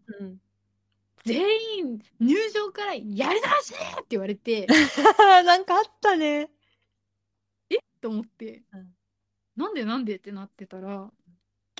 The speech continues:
Speaker 2: たまらはこの神聖な道場に入る時に、
Speaker 1: うん。
Speaker 2: なんか、自らここに来て、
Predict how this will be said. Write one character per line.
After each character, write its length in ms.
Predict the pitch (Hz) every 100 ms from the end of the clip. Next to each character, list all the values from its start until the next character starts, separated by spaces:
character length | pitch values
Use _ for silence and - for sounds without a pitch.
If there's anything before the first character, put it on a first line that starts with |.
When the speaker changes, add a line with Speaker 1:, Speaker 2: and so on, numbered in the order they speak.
| -
Speaker 2:
た 120 | 233
ま 140 | 320 330
ら 80 | 233
は 100 | 220
こ 100 | 208
の 80 | 214
神 280 | - 294
聖 180 | 320 302
な 120 | 294
道 240 | 233 269 269
場 160 | 220
に 100 | 196
入 280 | 202 226 220
る 100 | 220
時 240 | 220 196 190
に、 360 | 208 233 190 - _ _
Speaker 1:
う 80 | 233
ん。 160 | 196 202
Speaker 2:
な 80 | 220
ん 80 |
か、 280 | 214 185 202 _ _ _
自 280 | 226 294 339
ら 440 | 214 190 196 185 - _ _ _ -
こ 120 | -
こ 120 | 247
に 160 | 247 254
来 120 | -
て、 400 | - 262 208